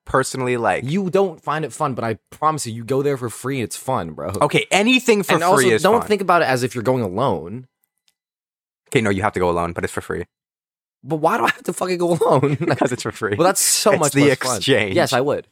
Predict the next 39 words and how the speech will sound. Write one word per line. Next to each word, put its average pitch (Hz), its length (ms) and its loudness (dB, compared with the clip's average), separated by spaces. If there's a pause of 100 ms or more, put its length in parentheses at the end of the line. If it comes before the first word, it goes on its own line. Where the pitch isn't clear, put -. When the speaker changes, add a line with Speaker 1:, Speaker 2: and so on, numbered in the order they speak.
(680)
Speaker 2:
But, 165 160 2
like, 156 240 0 (240)
I 127 100 2
wouldn't 143 340 0 (460)
camp 113 360 0
there. 65 360 -8 (220)
'Cause 127 120 -2
a 135 40 2
lot 135 140 4
of - 60 -2
people, 165 320 -2
like, 110 140 2
that 101 100 4
are 98 60 2
broke, 95 520 0 (460)
well, 104 100 4
not 92 180 0
broke. 82 260 0
If 80 140 -8
you 90 80 -8 (140)
buy, 85 260 0
you 85 200 -4
have, 82 180 -2
like, 78 140 -8 (180)
okay - 240 -4
money, 87 160 -4
but, - 140 0 (300)
like, - 240 -2 (640)
y-, 110 160 -6
it's 127 180 2
like 127 100 2
a 113 60 0
campsite, 123 640 -2
but 101 100 2
I 104 40 4
Speaker 1:
Mm-hmm. 113 80 2
Speaker 2:
wouldn't 143 200 -2
camp - 300 -14
there. 67 260 -12